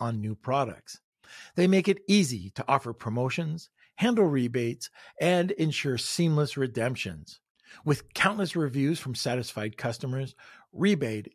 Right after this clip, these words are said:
is the go-to solution to increase your sales. Visit rebate dot com today and start reaching more shoppers. Now let's get back to the show. So, by the way, when we were at, uh, B D S S, which was a really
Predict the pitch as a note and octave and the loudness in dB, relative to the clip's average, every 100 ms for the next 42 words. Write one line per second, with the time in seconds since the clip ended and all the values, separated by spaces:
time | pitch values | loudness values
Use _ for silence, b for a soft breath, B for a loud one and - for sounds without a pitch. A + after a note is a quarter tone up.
0 | - A#2 A#2 G2+ C3 D3 - C#3+ - C3+ | -4 -2 -2 0 0 0 0 -2 -2 -2
1 | A#2+ A2+ A#2+ A#2 B2 - A#2+ A#2+ A#2 A2+ | -2 -2 -6 -6 -8 -4 -2 -2 -4 -6
2 | - G#2 A2 G2+ - A#2+ A2 G#2 - - | -4 -4 -4 -4 -4 -2 -2 -4 -10 -16
3 | _ B B B G#3 G#3+ D#3 D3+ C#3+ C#3 | _ B B B 2 2 2 2 2 2
4 | C3 B2 A2+ - A#2 A#2 B2 B2+ D3+ F3 | 2 0 -2 -2 -2 -2 -4 -2 -2 -2
5 | B2 - G3+ G#3 E3 E3+ - D#3+ C3 C3 | -4 -2 0 0 2 0 2 0 0 0
6 | C3 - - C3 C3+ G2+ F2 - b b | 0 -2 0 0 0 -4 -8 -14 b b
7 | C#3 A#2+ A2 B2+ C3 - C3 A2 A#2 A#2 | -2 -2 0 0 0 0 -2 0 -2 -2
8 | - G#2 A2+ - B2 G#2+ F#2+ F2 _ _ | -4 -6 -4 -2 0 0 -2 -8 _ _
9 | _ _ _ _ _ _ _ _ _ _ | _ _ _ _ _ _ _ _ _ _
10 | _ _ _ _ _ - - E3 D3+ D#3 | _ _ _ _ _ -8 6 6 6 4
11 | D3+ A#3+ G3+ E3+ F3+ C#3 C#3 D3 C#3 C#3 | 8 8 10 10 10 8 6 6 4 6
12 | C3+ C3 - D#3+ D#3+ E3+ C#3+ B2 C#3+ C3 | 6 4 4 4 4 6 4 6 2 4
13 | B2 A#2+ B2+ A#2+ B2 C#3+ B2+ - B2+ A2 | 4 4 4 2 2 0 -2 2 2 2
14 | A#2+ A#2 - A#2 B2+ C3 A#2 A2 A2 | 2 2 -2 -2 4 6 6 2 -2